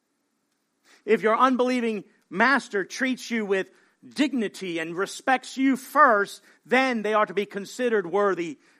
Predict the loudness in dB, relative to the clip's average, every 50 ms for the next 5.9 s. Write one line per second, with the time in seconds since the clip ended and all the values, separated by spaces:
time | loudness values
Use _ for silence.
0 | _ _ -14 -4 0 0 2 2 2 2 2 4 4 2 2 0 -4 -4 -4 -8
1 | -8 -8 -8 -10 -12 -14 -12 -4 -2 -2 -2 -2 -4 -4 -6 -6 -6 -6 -6 -4
2 | -2 -2 -2 -4 -8 -12 -12 -12 -14 -12 -8 -8 -8 -8 -10 -14 -12 -10 -10 -10
3 | -12 -12 -12 -12 -10 -10 -12 -14 -14 -14 -14 -14 -16 -20 _ _ _ _ _ _
4 | _ _ _ _ _ _ _ _ _ -14 -12 -4 0 2 2 4 2 2 -2 -4
5 | -2 -4 0 0 0 0 2 4 4 4 4 2 0 -2 -2 -4 -8